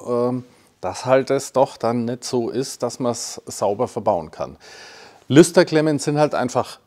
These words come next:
dicke Fehlerquellen, äh, im Fahrzeug. Das macht man einfach nicht. Äh, es sind Kurzschlüsse und Probleme vorprogrammiert. Und das ist einfach der Grund, warum man sowas eigentlich im Fahrzeug nicht verbaut.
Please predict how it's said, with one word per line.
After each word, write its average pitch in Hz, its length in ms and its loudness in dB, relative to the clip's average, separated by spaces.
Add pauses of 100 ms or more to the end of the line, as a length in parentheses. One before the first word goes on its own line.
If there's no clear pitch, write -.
(140)
dicke 175 220 0
Fehlerquellen, 143 960 0
äh, 120 280 2 (100)
im 113 100 -6
Fahrzeug. 147 600 0
Das - 140 -14
macht 139 280 -2
man 127 100 0
einfach 131 300 -6
nicht. 135 400 -8
Äh, 120 240 0
es 92 100 -8
sind 113 220 -6
Kurzschlüsse 139 640 -4
und 113 240 -8
Probleme 117 440 -2
vorprogrammiert. 127 800 -2 (480)
Und 113 180 -6
das 110 140 -4
ist 113 140 -8
einfach 110 340 -4
der 113 120 -6
Grund, 110 300 -4
warum 107 220 -2
man 113 120 -2
sowas 107 380 -6
eigentlich 101 380 -8
im 95 80 -12
Fahrzeug - 480 -6
nicht 80 140 -16
verbaut. - 420 -12